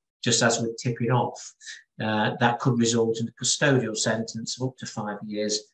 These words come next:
as well as an unlimited fine. <clears throat>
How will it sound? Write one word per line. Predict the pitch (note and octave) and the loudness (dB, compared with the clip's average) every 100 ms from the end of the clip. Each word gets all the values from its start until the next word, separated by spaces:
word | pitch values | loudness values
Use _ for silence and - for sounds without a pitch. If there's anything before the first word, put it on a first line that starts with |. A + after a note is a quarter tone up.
| _ | _
as | - A2+ | -2 0
well | A2 G#2+ | 4 4
as | G2+ G2 - - | 4 2 -2 -6
an | G#2+ | -8
unlimited | G2+ G2+ G2 - - | -4 -6 -6 -8 -10
fine. | - F#2+ G2 - _ _ _ - - - - - _ - | -6 -6 -6 -12 _ _ _ -20 -20 -18 -18 -20 _ 6
<clears throat> | C3 F#2+ | 6 6